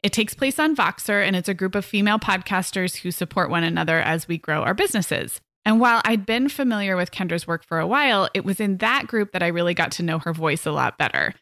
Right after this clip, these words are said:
I can tell you that she's as smart and clear and funny behind the scenes as she is with her audience.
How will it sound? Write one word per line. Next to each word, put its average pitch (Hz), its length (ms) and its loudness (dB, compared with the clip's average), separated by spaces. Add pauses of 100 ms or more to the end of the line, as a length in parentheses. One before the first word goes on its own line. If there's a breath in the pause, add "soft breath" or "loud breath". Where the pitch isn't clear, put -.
(380)
I 190 80 2
can 202 100 0
tell 208 140 2
you 180 140 2
that 170 140 0
she's 180 200 -2
as 175 180 0
smart 233 560 2
and 170 180 -2
clear 247 600 0
and 175 180 0
funny 208 380 0
behind 175 340 0
the 165 80 0
scenes 165 360 -2
as 165 180 0
she 170 260 0
is 156 260 0
with 139 180 -2
her - 200 0
audience. - 640 -6